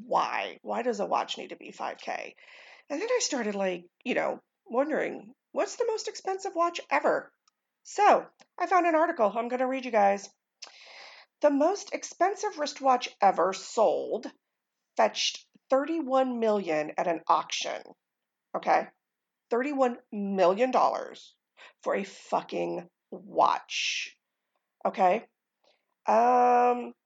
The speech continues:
a, and I'm probably gonna screw this up too, so all you rich folk out there, I'm sorry.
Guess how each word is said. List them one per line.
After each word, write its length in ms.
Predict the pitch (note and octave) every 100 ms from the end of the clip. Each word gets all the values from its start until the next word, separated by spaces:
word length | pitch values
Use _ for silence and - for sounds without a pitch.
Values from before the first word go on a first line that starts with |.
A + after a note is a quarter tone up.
| - _ _ -
a, 500 | A#3 A#3+ A#3+ A#3 A3 A3+
and 100 | G3+
I'm 120 | G3
probably 320 | G3 F3+ G3
gonna 160 | G#3+ G#3
screw 260 | - A#3
this 200 | A3+ A3
up 120 | A#3 A#3
too, 380 | - A3+ G#3+ G#3+
so 180 | -
all 180 | D3 G3
you 160 | G#3 G#3+
rich 240 | G#3+ G#3+
folk 280 | - G#3+ G#3
out 260 | G3+ G3+ G#3
there, 420 | G3 F#3 F3+ F#3
I'm 140 | F3+
sorry. 600 | - F#3+ E3+ E3 E3 -